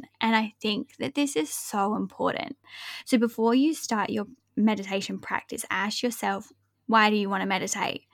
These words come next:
Even write it down in your journal. Um, but yeah, it, like, for me, I've never actually really been like, "Why do I meditate?"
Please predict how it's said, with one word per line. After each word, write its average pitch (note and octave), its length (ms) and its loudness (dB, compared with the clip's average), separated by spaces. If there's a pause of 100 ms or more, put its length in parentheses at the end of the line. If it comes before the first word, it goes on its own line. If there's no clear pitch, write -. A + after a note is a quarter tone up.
(340)
Even B3 280 10
write C4 260 6
it C#4 60 -12
down G3 340 2
in F#3+ 80 -4
your F#3 120 -6
journal. G#3+ 760 0 (600)
Um, F#3+ 520 2 (760)
but A#3+ 160 2
yeah, A#3+ 240 4
it, - 240 4
like, A#3 220 6 (140)
for - 160 8
me, C4 420 12
I've A3+ 220 4
never A3+ 260 6
actually D4+ 640 4
really G#3+ 420 4
been G3+ 140 -6
like, - 180 -6
"Why - 220 0
do C#3+ 60 -2
I - 80 -2
meditate?" - 500 -8